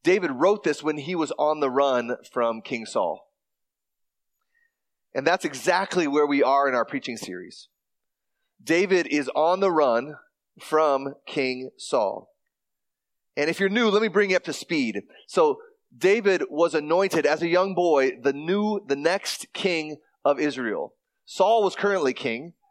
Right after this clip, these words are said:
but the, God's word came to Samuel, the prophet. In the Old Testament, God spoke through prophets. His word came through prophets. And God spoke to Samuel, and he said, "David is gonna be the next king." And so he anointed him.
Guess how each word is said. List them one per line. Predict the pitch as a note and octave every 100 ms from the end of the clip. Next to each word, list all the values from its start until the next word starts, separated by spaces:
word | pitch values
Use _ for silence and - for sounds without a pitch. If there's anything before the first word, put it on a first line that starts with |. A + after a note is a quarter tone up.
| _ _ - C3+
but | D#3+ C3+
the, | D3+
God's | F#3 G3 G#3
word | F3+ F#3+
came | - F#3+ F#3
to | E3
Samuel, | F#3+ F#3 F3 A#2+ A#2+ F3+ _ -
the | C3
prophet. | - F3 - A#2+ E3+ - _ _ -
In | C#3+
the | D3+
Old | E3
Testament, | F3+ D3+ C#3+ B2+
God | D3 D3
spoke | - E3+ D#3 -
through | F3+
prophets. | - B2+ A2+ - - - - _ _ -
His | C3+ A#2
word | A#2+ D#3+ E3 C#3+
came | - D#3+ F#3
through | - A#2+
prophets. | A2+ G#2+ D#3+ E3 - - _ _ _ _ _ _ _ _ _ - - - - -
And | C#3+
God | D3+ D3
spoke | - - G#3 A3
to | G3+
Samuel, | - E3 E3 C#3 C3 D#3 - - _ -
and | C#3+
he | C#3+
said, | - C#3+ C3+ B2+ _ _ _ A2+
"David | D#3 E3 D#3+ D3
is | C3+
gonna | C3+
be | C3
the | B2+
next | A#2+ -
king." | - F#2+ F#2+ _ _ _ _ _ _ _ _ _ _ _
And | -
so | - C3
he | C3+
anointed | B2+ D3+ F3+ C#3
him. | G#2+ F#2+ G2